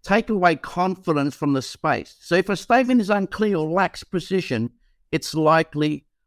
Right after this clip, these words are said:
a weasel word. A good one is, "Try," for example. Ask someone, "You can try this at home." Ask someone to try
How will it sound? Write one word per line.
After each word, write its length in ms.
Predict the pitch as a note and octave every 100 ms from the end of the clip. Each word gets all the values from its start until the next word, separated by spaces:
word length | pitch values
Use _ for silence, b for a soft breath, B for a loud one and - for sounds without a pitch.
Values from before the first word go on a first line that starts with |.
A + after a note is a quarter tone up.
| _
a 100 | A#2+
weasel 440 | B2+ D#3+ C3+ A#2 G#2
word. 200 | F#2 - _ _ _ _ _ _ C#3+
A 80 |
good 300 | D#3 F3 C4
one 200 | C#4+ G3
is, 320 | E3+ F3 E3 - -
"Try," 520 | - G#3 F#3+ C#3 -
for 140 | - B2
example. 580 | A2 A#2+ G2+ - D#2+ _ _ _ _ -
Ask 320 | F3 B3+ -
someone, 540 | A#3+ G#3 E3+ D#3+ G#3 - _ _ -
"You 120 | B2
can 160 | D#3 D3
try 280 | F3 F#3
this 280 | E3 D#3 -
at 100 | D3
home." 360 | C#3+ C#3+ G2 F#2 _ _ b b b b b
Ask 300 | D#3 G3+ -
someone 300 | G3+ F#3 F3
to 120 | C#3
try 500 | A#2 - E3 C#3 C#3